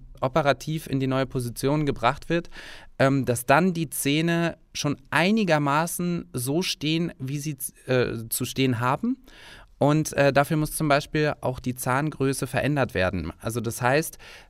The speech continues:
ähm, wenn bis Mitte zwanzig die Zähne, oder bis, bis Anfang zwanzig in meinem Fall, die Zähne,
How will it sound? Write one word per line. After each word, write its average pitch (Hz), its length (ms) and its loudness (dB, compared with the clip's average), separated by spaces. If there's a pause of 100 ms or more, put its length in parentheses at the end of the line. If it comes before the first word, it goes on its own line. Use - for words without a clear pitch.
(120)
ähm, 135 480 4 (560)
wenn 156 520 2 (200)
bis 135 480 -2
Mitte 147 380 0
zwanzig 110 600 0
die 113 140 -6
Zähne, 170 600 0
oder 117 160 2
bis, 101 180 -2
bis - 480 -4
Anfang 143 380 2
zwanzig 113 320 0
in 104 80 0
meinem 123 200 2
Fall, 135 220 2 (360)
die 113 100 -2
Zähne, 151 560 2